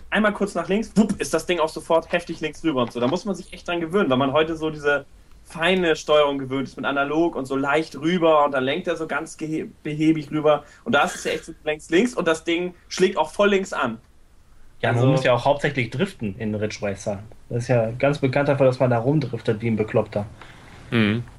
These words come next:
Speaker 3: Hab ich
Speaker 1: Ja.
Speaker 3: bis hö-, heute nicht geschnallt, wie das geht.
Speaker 2: Hm.
Speaker 3: Ich kann
Speaker 1: Das
Speaker 3: das überhaupt nicht <laughs> mit Ridge Racer.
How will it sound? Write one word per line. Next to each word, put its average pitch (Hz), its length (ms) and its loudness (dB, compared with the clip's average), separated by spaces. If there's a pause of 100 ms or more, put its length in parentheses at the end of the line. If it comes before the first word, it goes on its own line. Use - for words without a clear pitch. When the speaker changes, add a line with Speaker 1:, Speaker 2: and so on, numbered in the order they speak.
Speaker 3:
Hab 117 160 0
ich 117 80 -2
Speaker 1:
Ja. - 60 -2
Speaker 3:
bis 113 160 -2
hö-, 117 240 2
heute 123 180 0
nicht 117 180 -6
geschnallt, 95 380 -4
wie 95 60 -8
das 90 160 -8
geht. 87 200 -4 (680)
Speaker 2:
Hm. 104 260 0 (360)
Speaker 3:
Ich 117 160 -2
kann 120 200 -4
Speaker 1:
Das 110 180 -2
Speaker 3:
das - 60 -20 (240)
überhaupt 107 440 0
nicht 90 320 -10
<laughs> - 1160 -8
mit 113 220 -6
Ridge 98 220 -4
Racer. 95 340 -6